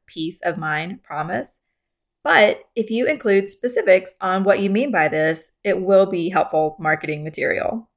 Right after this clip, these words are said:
We share in our marketing material our sitters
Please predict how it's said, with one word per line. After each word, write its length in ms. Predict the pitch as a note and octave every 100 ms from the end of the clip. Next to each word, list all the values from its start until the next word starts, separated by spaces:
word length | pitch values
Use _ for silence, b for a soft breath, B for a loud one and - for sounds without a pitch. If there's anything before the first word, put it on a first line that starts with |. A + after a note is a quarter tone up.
| _ _ -
We 220 | G#3+ C4
share 380 | C#4+ E3+ E3 G#3
in 160 | G3
our 100 | F3+
marketing 460 | E3+ D#3+ D#3 F#3+ G3
material 680 | G3+ G3 D#3+ E3+ A3+ C#4+ - B B B -
our 180 | F#3
sitters 680 | F#3+ - D#3+ F3+ B3 C#4+ -